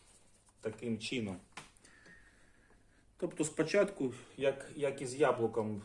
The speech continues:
на тому відео, да, як ви, ви, хто бачив, там, де ми маю-, ми малювали, е, яблуко об'ємне, я також роблю такий підмальовочок зеленим кольором. Я роблю, ну, можливо, можна ще якісь відтінки додавати.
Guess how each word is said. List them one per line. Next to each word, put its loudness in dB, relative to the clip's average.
на 0
тому -2
відео, 2
да, 0
як -2
ви, -2
ви, -8
хто -2
бачив, 0
там, -4
де -2
ми -4
маю-, 0
ми 0
малювали, 2
е, -4
яблуко 0
об'ємне, -2
я -2
також -2
роблю -4
такий -6
підмальовочок -6
зеленим 0
кольором. -6
Я -4
роблю, -6
ну, -6
можливо, 0
можна 0
ще -4
якісь -4
відтінки -4
додавати. -10